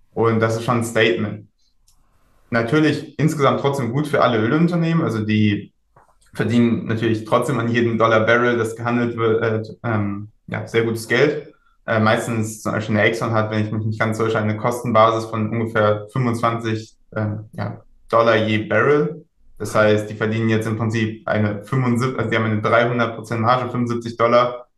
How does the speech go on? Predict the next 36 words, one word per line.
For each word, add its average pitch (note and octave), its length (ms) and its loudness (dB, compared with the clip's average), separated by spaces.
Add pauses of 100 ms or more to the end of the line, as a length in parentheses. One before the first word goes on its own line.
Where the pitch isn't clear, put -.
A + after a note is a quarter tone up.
(120)
die A2 80 -2
die G#2+ 80 0
ungefähr A2+ 420 2
beim, G#2+ 340 2
dem G#2+ 180 -2
Ölpreis A2+ 380 -2
von A2 120 -2
neunzig A2 320 0
bis - 120 -18
hundert G#2+ 200 -2
Dollar G#2+ 180 2
mitnehmen. A#2 380 0
Das - 320 -8
ist - 440 -4
fantastisch. C3+ 560 0 (760)
Und A2 380 2
darüber G#2+ 320 2
freuen A#2 240 0
sie A2+ 140 -4
sich G#2+ 220 -8
Akt-, A2+ 320 -2
die A#2 200 -2
Aktionäre A2+ 380 -2
natürlich A2 280 -2
sehr, B2+ 200 2
wie A2 60 -2
man A2 140 0
auch A2 200 -2
dem G#2+ 180 -4
Chart A2+ 200 2
entnehmen B2 300 -2
kann. A#2 160 -4
Die A2+ 60 2
hat A2 120 0
sich - 100 -10
ja, G#2 160 -2